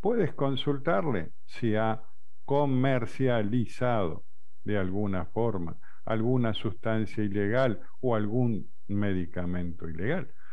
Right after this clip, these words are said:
porque no quieres incorporar a tu empresa a ninguna persona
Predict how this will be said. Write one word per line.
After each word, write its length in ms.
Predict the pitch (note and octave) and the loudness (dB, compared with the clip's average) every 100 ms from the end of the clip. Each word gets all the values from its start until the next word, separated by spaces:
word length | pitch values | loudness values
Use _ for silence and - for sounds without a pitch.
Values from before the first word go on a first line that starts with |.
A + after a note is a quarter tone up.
| - - - - | -4 -4 -4 -2
porque 320 | A2 G2+ A2 | -2 -2 0
no 220 | A2+ A#2 | 0 0
quieres 400 | - B2+ B2 G#2+ | 0 2 2 0
incorporar 760 | G#2+ G2+ G2+ F#2+ F2+ G#2 A2+ G#2+ | -2 0 0 0 0 0 2 2
a 140 | F2+ | 0
tu 100 | F#2+ | 0
empresa 680 | F#2 F2+ B2 C#3 C3+ F2 - - - - - - - - - - - - | -2 0 0 0 0 -2 -2 -4 -4 -4 -4 -4 -4 -4 -4 -4 -4 -4
a 160 | - A2+ | 0 2
ninguna 640 | A2 A#2 A#2+ E3+ E3 C#3+ | 2 2 2 2 2 0
persona 600 | B2+ A#2+ - C#3+ G2 E2+ | 0 0 0 0 0 0